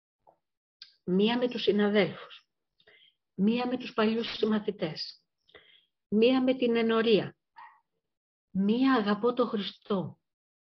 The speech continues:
που μας έβαλε μια συνάδελφος. Μία αγαπώ την Παναγία. Μία η φίλη του Αγίου Παϊσίου.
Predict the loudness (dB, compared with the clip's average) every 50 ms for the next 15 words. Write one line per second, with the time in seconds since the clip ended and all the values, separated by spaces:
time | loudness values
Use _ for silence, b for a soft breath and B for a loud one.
0 | _ _ _ _ -6 -4 -4 -4 -4 -6 -8 -8 -6 -4 -2 -2 -2 0 -2 -2
1 | -2 -4 -6 -6 -4 -4 -2 -2 -2 -4 -6 -10 -16 _ _ _ _ _ _ _
2 | _ _ -2 2 2 4 4 2 2 2 2 2 2 0 -2 -2 -2 -2 -2 -2
3 | -2 -2 -2 -2 -2 -4 -10 _ _ _ B B B B B B B B 2 2
4 | 4 4 4 2 2 2 0 0 2 2 2 2 4 2 2 2 2 0 -2 -2
5 | 0 0 0 0 0 -4 -6 -6 -6 -6 -10 -16